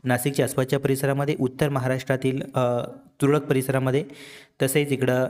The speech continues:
नगरच्या तुरळक भागामध्ये, सोलापूर, सांगली, सातारा, कोल्हापूरच्या तुरळक परिसरामध्ये मुख्यत्वे करून दुपारी दोन तीन नंतर विखुरलेल्या स्वरूपात फक्त काही काही ठिकाणी ही ढगाळ स्थिती आपल्याला बघायला मिळेल. पावसाची शक्यता तशी नाहीच्या बरोबर आहे,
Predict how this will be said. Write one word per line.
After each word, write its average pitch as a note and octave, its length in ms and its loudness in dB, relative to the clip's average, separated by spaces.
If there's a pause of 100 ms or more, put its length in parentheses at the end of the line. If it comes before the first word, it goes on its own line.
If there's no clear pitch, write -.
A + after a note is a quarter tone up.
नगरच्या C3 480 0
तुरळक C3+ 320 2
भागामध्ये, B2 480 0
सोलापूर, C3 480 0
सांगली, B2 280 0
सातारा, A#2+ 380 0
कोल्हापूरच्या B2 640 -2
तुरळक D3 440 -2
परिसरामध्ये B2+ 600 0 (400)
मुख्यत्वे D3 400 -2
करून E3 240 0
दुपारी C#3 380 0
दोन C3+ 300 0
तीन D3+ 280 0
नंतर C#3 420 0 (260)
विखुरलेल्या D#3 600 -2
स्वरूपात D3+ 380 -2 (440)
फक्त - 280 0 (220)
काही C3+ 200 2
काही D#3+ 220 0
ठिकाणी C#3+ 320 0
ही C#3+ 220 -2
ढगाळ B2+ 220 0
स्थिती B2+ 240 -2
आपल्याला B2 300 -2
बघायला B2 300 0
मिळेल. C3+ 180 -2 (440)
पावसाची C3+ 420 0
शक्यता E3 340 0
तशी D#3+ 280 -2
नाहीच्या C3+ 420 -2
बरोबर C3+ 260 0
आहे, B2 200 -4